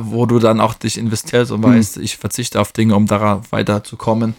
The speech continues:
Speaker 2: Ja.
Speaker 1: einen, einen Schwerpunkt zu setzen und so kannst du vielleicht die Frage dir auch selbst stellen, äh, in welchem Bereich geht's in deinem Leben weiterzukommen und dir Ziele zu setzen, sei es, hey, ich will weniger lügen, ich will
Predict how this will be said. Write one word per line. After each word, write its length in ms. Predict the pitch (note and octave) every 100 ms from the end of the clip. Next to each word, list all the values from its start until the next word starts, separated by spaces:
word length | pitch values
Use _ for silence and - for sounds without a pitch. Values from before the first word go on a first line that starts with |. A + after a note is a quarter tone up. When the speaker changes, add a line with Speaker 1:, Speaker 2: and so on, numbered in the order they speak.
| -
Speaker 2:
Ja. 220 | A#2 A2
Speaker 1:
einen, 220 | G2+ G2 -
einen 80 | G2+
Schwerpunkt 420 | - G#2 G#2 G2+
zu 100 | G#2
setzen 360 | G#2 G#2 - G2+
und 40 |
so 260 | G2+ G2+ G#2 -
kannst 240 | G#2+ G#2+
du 40 |
vielleicht 240 | A#2 G#2+ -
die 40 |
Frage 360 | G#2 G#2 G#2 G#2+
dir 220 | G2+ G2+
auch 60 | G#2
selbst 320 | G#2 A#2 -
stellen, 380 | - G#2+ A#2 B2 - - - - _
äh, 160 | G#2 G2+
in 120 | G2+
welchem 400 | A2 A#2 - A2
Bereich 640 | G#2+ G#2 G#2 A2 A#2 - - _ _ _ _ -
geht's 320 | - G#2+ A#2+ -
in 100 | A2
deinem 240 | C3 F3+
Leben 240 | G#2 F#2+
weiterzukommen 760 | G2 G2 G2 - - G2 G2 G#2+
und 160 | G#2+
dir 120 | G#2 G2
Ziele 320 | - A2+ A2
zu 160 | - G2+
setzen, 360 | G#2 G2 -
sei 180 | G2+ G2+
es, 160 | G2+ G#2+
hey, 120 | G#2
ich 180 | G#2 -
will 120 | G2+
weniger 300 | G#2 G#2 G2+
lügen, 280 | G2+ G2 G2
ich 160 | G2
will 220 | G2 G2